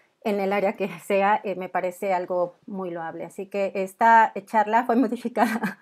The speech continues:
<laughs> esta mañana porque no podía, yo ya me, ya que me desperté a las cinco y media de la mañana, dije, "No, ¿qué es esto?". <laughs> Hice un compendio de todo lo, lo, lo mal que estábamos durante, durante esta pandemia como docentes y dije, "No, bueno,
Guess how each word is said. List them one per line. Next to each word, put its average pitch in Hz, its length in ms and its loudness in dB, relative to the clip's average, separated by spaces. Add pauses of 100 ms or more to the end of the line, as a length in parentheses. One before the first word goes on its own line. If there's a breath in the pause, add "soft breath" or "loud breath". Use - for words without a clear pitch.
<laughs> - 300 -20
esta 359 280 -2
mañana 226 520 0
porque 190 260 0
no 196 140 -4
podía, 208 240 0
yo 196 180 2
ya 202 180 0
me, 214 140 0
ya 208 180 0
que 214 120 -4
me 185 120 -6
desperté 185 340 -8
a 202 60 -2
las 196 200 -6
cinco 214 240 -8
y 196 40 -8
media 190 160 -4
de 185 60 -8
la 175 80 -12
mañana, 185 320 -10
dije, 185 220 -10
"No, 190 160 -10
¿qué 190 120 -12
es - 260 -20
esto?". 175 280 -16
<laughs> 208 380 -6 (220 loud breath)
Hice 262 200 2
un 262 80 2
compendio 247 440 6
de 208 100 2
todo 226 320 4
lo, 208 220 4
lo, 190 420 4
lo 196 140 2
mal 214 240 2
que - 60 -2
estábamos 214 460 2
durante, 180 640 -4
durante 185 300 -4
esta 226 220 -4
pandemia 190 360 -4
como 175 200 -8
docentes 196 500 -10
y 190 60 -10
dije, 170 200 -14
"No, 170 140 -14
bueno, 151 180 -16